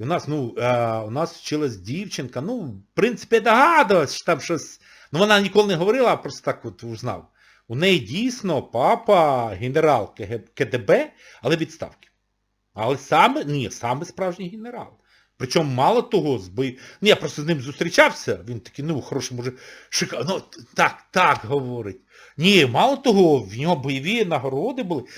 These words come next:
Він не розповідав за що, чесно говоря. Ну, але він так, знає, краси-, да, да. Генерал, да. Ну, виявляєте, де вона жила? Догадались?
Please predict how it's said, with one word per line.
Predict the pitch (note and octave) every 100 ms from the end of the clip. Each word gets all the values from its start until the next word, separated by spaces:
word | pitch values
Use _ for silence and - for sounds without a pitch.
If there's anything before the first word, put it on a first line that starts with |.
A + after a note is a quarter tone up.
| - -
Він | A#3
не | D4
розповідав | B3+ - G#3+ E3 B2 F2
за | F2
що, | - G2+
чесно | - B2 - F2
говоря. | D#2+ E2
Ну, | A#2+ A3+
але | F#3+ A#3
він | G3
так, | - B2+
знає, | - B2 A2+ -
краси-, | B2+ - D#3
да, | A#2+ A#2+
да. | G#2 - _ A2 - _
Генерал, | C4+ D#4+ E4 D4 B3
да. | E3+ E3 - _ _
Ну, | F3+
виявляєте, | E3 F3+ G#3+ G#3+ A#3+ F3 - C3 A2 - _ -
де | G2+ F3+
вона | D#3 C#3+
жила? | A2 A2+ A2 D3+ C#4 _ _ _ _ _ _ _ _
Догадались? | F#2+ D3+ G3 A#3+ C4+ A3 B2+ -